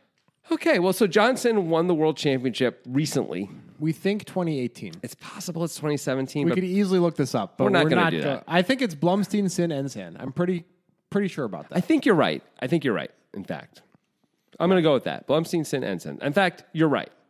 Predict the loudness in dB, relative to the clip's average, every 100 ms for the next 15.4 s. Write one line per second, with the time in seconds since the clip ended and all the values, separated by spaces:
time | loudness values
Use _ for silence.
0 | _ _ 0 2 4 2 0 -2 0 2
1 | 0 0 -4 -4 -6 -4 -6 -4 -4 -4
2 | -4 -4 -4 -4 -8 -6 -8 -8 -10 -4
3 | -2 -2 -6 -8 -8 -6 -8 -8 -10 -10
4 | -8 -8 -6 -6 -4 -2 -2 -2 -2 -4
5 | -10 _ _ _ _ _ -4 0 0 2
6 | 0 -2 0 0 0 0 2 0 0 -4
7 | 0 -2 0 -4 -2 -6 -4 -6 -4 -6
8 | -2 -4 -2 -4 -2 -6 -8 -10 -6 -4
9 | -2 -4 -4 -8 -12 -20 -20 -20 -20 _
10 | -6 -4 -2 -4 -6 -8 -10 -10 -12 -20
11 | _ -4 0 2 2 0 -2 -4 0 2
12 | 4 2 0 -4 0 0 0 -4 _ _
13 | _ -6 0 2 2 0 -2 -4 -4 -2
14 | -4 -4 -4 -6 -4 -2 0 0 0 0
15 | 0 -2 -4 -8